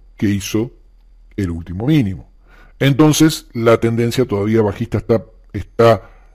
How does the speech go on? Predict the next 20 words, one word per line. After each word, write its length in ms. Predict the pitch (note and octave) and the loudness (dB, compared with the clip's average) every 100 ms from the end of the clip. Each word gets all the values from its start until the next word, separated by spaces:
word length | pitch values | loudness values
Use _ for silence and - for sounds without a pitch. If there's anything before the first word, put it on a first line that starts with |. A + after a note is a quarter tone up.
| _ - | _ -6
eh, 1080 | G2 F#2 F2+ E2+ E2 D#2+ - - - - - _ | -4 -2 -4 -8 -10 -14 -16 -20 -20 -20 -20 _
vigente, 640 | B2 D#3+ G3+ F#3 D#3+ G3+ - - | -2 2 4 2 0 -8 -12 0
pero 420 | G3+ F#3+ A3 - _ - - _ - | 4 4 0 -14 _ -20 -20 _ -4
fíjense 640 | E3 D#3 D#3+ - E3+ E3+ | -2 2 0 4 2 4
que 120 | B2 | 0
el 120 | A2 | 2
último 380 | D3 F3 F3 D3 | 2 2 0 2
retroceso 800 | D3+ D3+ D3 - F3 - D#3 - _ _ _ | 2 0 -2 0 -2 0 -8 -8 _ _ _
ya 240 | F#2+ C3 | 2 4
recorre 500 | C3 B2+ D3 C#3 G#2+ | 4 4 2 2 0
casi 300 | F2+ G2 - | -2 -4 -4
el 100 | F#2 | -6
cien 300 | F#2+ C3 C3 | 0 2 2
por 180 | B2+ A#2 | 0 -2
ciento 400 | - B2+ A#2+ A2 | 0 -4 0 0
del 100 | G#2+ | 0
impulso, 640 | A2 G#2+ D#3+ C#3+ - F3+ - - - _ | -2 2 2 0 -4 -8 -8 -20 -20 _
lo 260 | G#2 A#2 B2 | 0 4 6
ha 120 | C3+ | 6
hecho 520 | C#3 C3+ - F#2+ F2 | 6 4 0 -6 -6